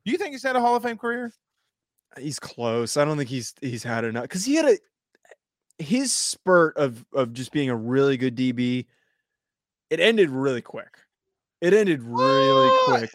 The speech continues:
Speaker 2: and
Speaker 1: He
Speaker 2: he
Speaker 1: had about six solid years.
Speaker 2: Yeah, I think
Speaker 1: He
Speaker 2: that the
Speaker 1: led the
Speaker 2: last
Speaker 1: team
Speaker 2: year,
Speaker 1: in
Speaker 2: after he won
Speaker 1: tackles
Speaker 2: the
Speaker 1: this year. You know, you know what the crazy thing about Tyrann Mathieu that you'll never
Speaker 2: Mm-hmm.
Speaker 1: understand, or people don't understand? He's gonna always lead in something.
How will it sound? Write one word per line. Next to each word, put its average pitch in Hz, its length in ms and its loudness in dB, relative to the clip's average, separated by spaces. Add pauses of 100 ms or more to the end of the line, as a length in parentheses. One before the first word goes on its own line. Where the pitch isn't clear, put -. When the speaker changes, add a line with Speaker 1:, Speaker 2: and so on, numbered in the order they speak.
Speaker 2:
and 135 140 0
Speaker 1:
He 466 80 0
Speaker 2:
he 466 40 0
Speaker 1:
had 302 200 0
about 214 260 -2
six 190 300 -10
solid 160 420 -4
years. 143 540 -8 (2750)
Speaker 2:
Yeah, 202 260 2
I 202 40 0
think 220 180 -10
Speaker 1:
He 277 100 -8
Speaker 2:
that 240 40 -4
the 226 80 2
Speaker 1:
led - 60 0
the 180 60 4
Speaker 2:
last 180 320 6
Speaker 1:
team 196 100 -4
Speaker 2:
year, 185 180 4
Speaker 1:
in 175 40 -6
Speaker 2:
after 208 280 0
he 262 60 -2
won 247 80 2
Speaker 1:
tackles 208 100 2
Speaker 2:
the - 120 -6
Speaker 1:
this - 140 -6
year. 165 400 0 (400)
You 214 160 -2
know, 269 120 -2
you 240 180 -4
know 349 120 4
what 359 140 6
the 220 80 -2
crazy 196 380 2
thing 202 140 -4
about 180 240 -2
Tyrann 180 300 -2
Mathieu 165 340 -8
that 139 200 -14
you'll 156 80 -4
never 147 440 0 (280)
Speaker 2:
Mm-hmm. 147 60 4
Speaker 1:
understand, 143 560 -2
or 135 100 0
people 147 200 -2
don't 135 180 -4
understand? 135 340 -6 (440)
He's 392 320 -2
gonna 226 180 0
always 151 500 2
lead 123 320 -4
in 87 120 -8
something. 87 480 -10